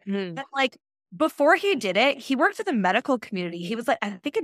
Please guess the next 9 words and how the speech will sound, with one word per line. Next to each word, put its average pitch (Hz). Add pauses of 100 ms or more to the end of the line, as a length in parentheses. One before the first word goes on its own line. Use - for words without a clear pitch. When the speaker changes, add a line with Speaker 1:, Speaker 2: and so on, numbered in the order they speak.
(140)
Speaker 2:
doctor 180
in 226
Oxford 240
or 277
something 285
in 208
the 202
medical 180
program. 311